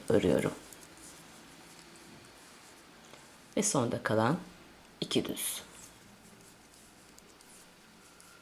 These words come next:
Ve kenar ilmeği. Örneğimizin ön yüzünde ve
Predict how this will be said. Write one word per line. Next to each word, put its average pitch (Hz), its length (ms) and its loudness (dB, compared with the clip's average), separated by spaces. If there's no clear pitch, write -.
Ve 151 220 4
kenar 110 260 0
ilmeği. - 360 -4
Örneğimizin 156 880 4
ön 196 120 6
yüzünde 117 500 4
ve 247 160 6